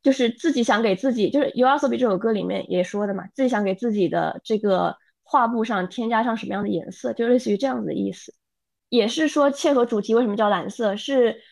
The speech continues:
男主其实一开始，虽然说他是个小混混，他也是一个很圆滑的人，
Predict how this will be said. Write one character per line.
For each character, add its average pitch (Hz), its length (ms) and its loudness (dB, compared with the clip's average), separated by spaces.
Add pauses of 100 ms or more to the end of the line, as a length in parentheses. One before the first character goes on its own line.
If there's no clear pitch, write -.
(300)
男 247 280 2
主 233 640 2 (220)
其 285 220 -2
实 320 160 -4
一 320 100 0
开 320 180 0
始， 262 80 -4
虽 320 120 0
然 302 80 -2
说 311 100 0
他 294 100 2
是 302 100 -4
个 254 80 0
小 254 160 -4
混 254 220 -4
混， 202 220 -12
他 277 120 -4
也 247 80 0
是 247 160 0
一 240 60 2
个 247 100 2
很 196 180 -6
圆 185 240 -4
滑 180 200 -6
的 - 100 -6
人， - 100 -8